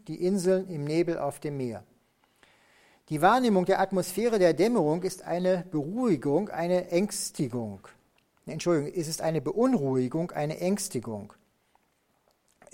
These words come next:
Zwischen die Tätigkeit des Tages und die Ruhe der Nacht schiebt sich die Dämmerung mit einem unbestimmten Ahnen, einer Auflösung der Orientierung, einem Gefühl der Bedrohung.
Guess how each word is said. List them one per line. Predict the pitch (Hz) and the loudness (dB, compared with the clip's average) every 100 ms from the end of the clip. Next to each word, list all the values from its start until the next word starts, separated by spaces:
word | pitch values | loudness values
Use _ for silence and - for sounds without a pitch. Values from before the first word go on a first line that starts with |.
| 170 | -8
Zwischen | - 240 226 | -4 -2 0
die | 175 | 0
Tätigkeit | - 240 240 - - 185 185 | 2 2 2 -4 4 4 4
des | 160 - - - | 0 -2 -8 2
Tages | 160 160 196 240 | 6 8 8 2
und | 202 160 | -2 0
die | 165 | 0
Ruhe | 156 247 214 | 2 6 6
der | 151 | 6
Nacht | 139 226 - - - - - - - - _ _ _ _ _ 226 _ _ _ _ _ _ _ _ _ _ _ _ _ _ _ _ 67 _ _ - - _ _ 220 | 4 2 0 -14 -20 -20 -20 -20 -20 -20 _ _ _ _ _ -20 _ _ _ _ _ _ _ _ _ _ _ _ _ _ _ _ -20 _ _ -20 -20 _ _ -10
schiebt | - 233 - | -2 -2 -2
sich | - 196 | -4 -2
die | 175 | 0
Dämmerung | 147 226 240 139 147 233 247 - - - - - | 6 6 8 8 6 4 0 -12 -20 -20 -14 -6
mit | 185 | -2
einem | 175 180 170 | 2 2 2
unbestimmten | 247 254 220 - 196 196 190 151 | 0 2 2 2 2 2 0 -4
Ahnen, | - 151 165 208 147 202 269 - _ - - _ _ _ _ - | -4 0 2 4 2 0 -2 -10 _ -20 -20 _ _ _ _ -10
einer | 165 170 - | -2 0 6
Auflösung | 220 233 190 165 185 180 - | 4 4 6 8 8 6 2
der | 180 | 2
Orientierung, | 180 190 160 156 - - 233 147 156 208 | 6 6 4 -4 -8 -2 0 2 2 2
einem | 170 170 165 | -2 -2 -2
Gefühl | 160 - 208 226 | -4 -4 -4 2
der | 196 | 2
Bedrohung. | 180 175 151 156 127 107 98 | 2 0 0 0 0 -4 -12